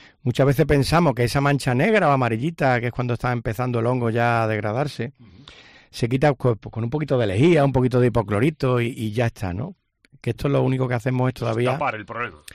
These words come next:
Speaker 1: Es que ni siquiera es tapar, es
Speaker 2: Ni siquiera
Speaker 1: todavía
Speaker 2: tapar.
Speaker 1: darle más superficie de contacto al hongo vivo, porque lo que está quitando realmente es el hongo muerto.
Speaker 2: Ajá.
Speaker 1: Cuando se padece un problema de humedad por condensación en la vivienda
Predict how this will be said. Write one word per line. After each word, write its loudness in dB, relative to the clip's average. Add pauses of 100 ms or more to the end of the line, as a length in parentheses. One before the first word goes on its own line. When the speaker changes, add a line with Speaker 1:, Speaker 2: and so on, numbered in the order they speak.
(240)
Speaker 1:
Es -8
que -6
ni -2
siquiera -2
es -4
tapar, -2
es -4
Speaker 2:
Ni -14
siquiera 2
Speaker 1:
todavía 4
Speaker 2:
tapar. 2
Speaker 1:
darle 2
más 0
superficie -2
de 0
contacto -2
al 4
hongo 4
vivo, 2
porque -4
lo -4
que -6
está -6
quitando 0
realmente 0
es 2
el 2
hongo -2
muerto. -8 (640)
Speaker 2:
Ajá. -20
Speaker 1:
Cuando 0
se -2
padece 0
un 2
problema 2
de 2
humedad 2
por -2
condensación 0
en 4
la 4
vivienda 2